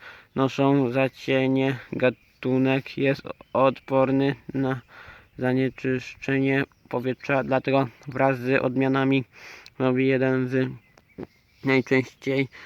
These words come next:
wykorzystywanych dosad-, nasadzeń.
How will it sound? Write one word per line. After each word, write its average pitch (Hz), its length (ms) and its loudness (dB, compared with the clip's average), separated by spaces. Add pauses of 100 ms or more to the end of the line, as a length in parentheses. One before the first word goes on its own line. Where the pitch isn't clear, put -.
(260)
wykorzystywanych 131 1600 -2 (460)
dosad-, 123 1000 -4 (420)
nasadzeń. 127 1120 0